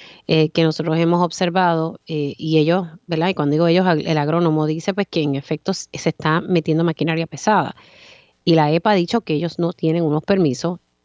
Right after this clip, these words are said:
y el Departamento de Recursos Naturales, porque yo hice esas peticiones y en efecto no tienen los permisos. La pregunta es, eh, ¿qué, qué ha pasado con esas investigaciones? De este tema, eh, siendo las diez y media, paso. Ahorita estábamos hablando sobre el tema de retiro de los empleados de,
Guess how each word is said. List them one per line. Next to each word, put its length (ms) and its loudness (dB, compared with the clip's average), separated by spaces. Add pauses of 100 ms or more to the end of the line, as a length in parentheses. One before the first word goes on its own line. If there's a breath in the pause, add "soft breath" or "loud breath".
(160)
y 80 2
el 80 2
Departamento 500 -2
de 60 0
Recursos 320 -2
Naturales, 600 2 (500)
porque 340 -6
yo 420 -2 (580)
hice 260 -6
esas 160 -2
peticiones 540 0
y 20 4
en 60 2
efecto 280 -2
no 120 4
tienen 220 2
los 100 0
permisos. 340 2
La 60 0
pregunta 340 0
es, 180 0 (960 soft breath)
eh, 440 -2 (160)
¿qué, 160 0 (280)
qué 120 2
ha 60 0
pasado 380 0
con 200 0
esas 180 -8
investigaciones? 840 -2 (680 loud breath)
De 220 2
este 180 0
tema, 500 0
eh, 200 -6
siendo 500 -6
las 140 -2
diez 140 -2
y 100 2
media, 340 0
paso. 460 2
Ahorita 300 2
estábamos 300 2
hablando 280 0
sobre 260 0
el 80 -6
tema 240 -2
de 100 0
retiro 420 0
de 60 2
los 100 2
empleados 440 0
de, 360 0